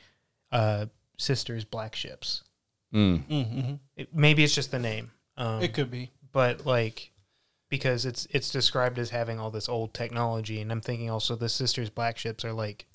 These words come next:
Speaker 1: virtually impossible to see and, you know, can pop in and out of the warp wherever the hell they want to, that kind of thing.
Speaker 3: Unfortunately, I have a really unfortunate, uh, mnemonic device.
Speaker 1: Mm-hmm.
Speaker 3: Whenever I hear the word sovereign,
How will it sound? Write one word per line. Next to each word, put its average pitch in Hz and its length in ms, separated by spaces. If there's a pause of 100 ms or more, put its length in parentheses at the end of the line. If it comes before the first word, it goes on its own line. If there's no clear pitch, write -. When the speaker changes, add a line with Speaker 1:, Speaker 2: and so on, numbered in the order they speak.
(680)
Speaker 1:
virtually 120 480
impossible 113 560
to 113 80
see 110 960
and, 107 340
you 107 80
know, 101 360 (600)
can 107 140
pop 117 320
in 117 100
and 110 140
out 110 140
of 107 40
the 107 80
warp 104 280
wherever 107 260
the 104 100
hell 107 140
they 104 100
want 101 280
to, 110 160
that 104 180
kind 107 160
of 98 80
thing. 104 260 (460)
Speaker 3:
Unfortunately, 139 480
I 127 40
have 131 160
a 123 40
really 135 380
unfortunate, 131 800 (680)
uh, 120 220 (160)
mnemonic 135 420
device. 135 580 (180)
Speaker 1:
Mm-hmm. 127 100
Speaker 3:
Whenever 135 220
I 131 40
hear 143 160
the 127 80
word 127 180
sovereign, 139 500